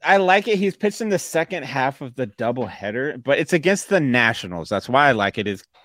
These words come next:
against the Nationals, they got Chad Cole going on the mound. He fucking sucks. Seven point three E R A.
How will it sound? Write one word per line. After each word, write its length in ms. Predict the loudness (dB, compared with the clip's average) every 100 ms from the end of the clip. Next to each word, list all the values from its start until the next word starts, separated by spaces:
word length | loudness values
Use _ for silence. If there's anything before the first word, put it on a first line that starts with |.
| -8
against 300 | -2 -2 -2
the 80 |
Nationals, 500 | 0 0 0 -4 -4
they 80 | -4
got 300 | -4 -4 -4
Chad 340 | 0 2 2 0
Cole 240 | -4 -2
going 240 | -2 -6
on 100 | -6
the 60 | -6
mound. 320 | -6 -8 -8
He 140 | -10 -8
fucking 340 | -8 -8 -14
sucks. 500 | -14 -10 -10 -12 -20 _ _ _
Seven 340 | 0 0 0
point 240 | -2 -4 -4
three 260 | -6 -4 -2
E 40 |
R 160 | -2 0
A. 280 | -2 -4